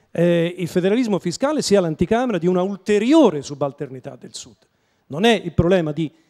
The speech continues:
limitare le risorse al sud, è appunto la stessa cultura che non combatte la criminalità, ma che ritiene di poter sistemare le cose al sud in questo modo. Vorrei sapere che cosa pensa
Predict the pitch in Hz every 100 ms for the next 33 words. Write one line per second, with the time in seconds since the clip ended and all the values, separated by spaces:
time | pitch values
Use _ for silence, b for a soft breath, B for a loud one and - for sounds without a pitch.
0 | _ 175 175 180 170 202 202 180 160 147
1 | - 156 139 139 120 - 107 _ _ _
2 | - 180 180 - 269 160 151 - 269 -
3 | 175 180 196 311 247 151 165 190 339 311
4 | 185 165 156 131 - 135 - 135 131 127
5 | 120 127 120 - _ _ _ 160 170 214
6 | 220 277 285 185 165 - 196 247 180 -
7 | _ _ 151 214 190 220 240 208 185 226
8 | 208 247 - 247 208 160 139 139 117 107
9 | 127 202 208 262 277 180 190 254 247 240
10 | 262 254 247 254 240